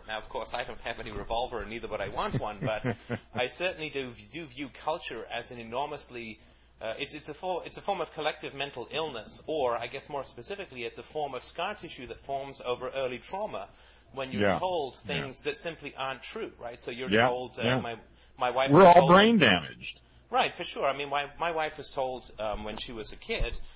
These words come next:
Speaker 1: "You need to be proud of being Greek. You have this Greek heritage. Greeks are this,
Speaker 2: <laughs>
Speaker 1: Greeks are that."
Speaker 2: Yeah, yeah.
Speaker 1: And of course,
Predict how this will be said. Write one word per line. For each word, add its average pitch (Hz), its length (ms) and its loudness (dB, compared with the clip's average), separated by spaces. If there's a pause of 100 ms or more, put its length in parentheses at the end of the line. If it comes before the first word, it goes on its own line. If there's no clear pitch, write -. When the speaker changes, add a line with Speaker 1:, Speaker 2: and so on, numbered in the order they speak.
(280)
Speaker 1:
"You 135 140 -10
need 165 180 -6
to 151 80 -12
be 147 120 -10
proud 156 400 -6
of 139 100 -12
being 135 200 -10
Greek. 165 360 -8
You 135 60 -10
have - 80 -14
this 110 140 -16
Greek 139 220 -12
heritage. 165 580 -10
Greeks 127 260 -2
are 160 100 6
this, 160 180 -4
Speaker 2:
<laughs> 139 80 -2
Speaker 1:
Greeks 139 200 -6
are 107 100 -6
that." 127 240 -4
Speaker 2:
Yeah, 90 100 -6 (180)
yeah. 90 240 -8
Speaker 1:
And 180 120 -4
of 175 80 -6
course, 190 400 -6